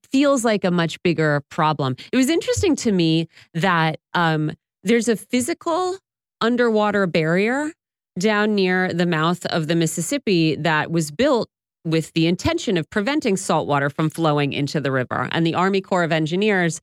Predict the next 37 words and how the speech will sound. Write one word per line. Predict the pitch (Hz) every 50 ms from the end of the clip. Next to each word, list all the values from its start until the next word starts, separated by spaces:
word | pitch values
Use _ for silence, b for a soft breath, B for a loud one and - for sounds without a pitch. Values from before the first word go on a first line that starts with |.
| B B B B B B
uh, | 151 160 151 139 143 139
as | 147 151
part | - - - 190 180 180
of | 165 160
its | 165 -
approach | - - - - 185 165 - -
to | - 185
this | 156 165 -
problem, | - 285 302 349 320 277 226 208
is | 196 190
gonna | - 190 180
try | 175 - - 196 175 175
and | 175 175
elevate | 233 302 349 330 269 202 175 139 131 131
it. | 123 123 - - B B B B B -
But, | 180 247 233 214 -
I | 208 233 233
mean, | 220 254 240 226 202 - _ _ _ _ _ _ _ _
one, | - 233 294 302 277 226 208 202 208 208 -
they | 202 196 214 208
say | 202 - - 233 214 202 185 180 180 -
even | - 214 208 170 190 180 175
this | 170 165 156 -
new | 180 175 170 156
threshold | - 240 240 - - - 208 185 170 156
is | - - 180 160
soon | - - - 190 180 175
going | 160 160 160 151 147
to | 143 160
be | 135 151 139
breached. | 143 - 233 269 240 185 - - - - B B B B B B
And | B 254
again, | 277 269 - 349 381 359
it | 269 254 -
doesn't | - 330 349 339 381 339
feel | - - 302 320 330
like, | 320 294 269 262 - -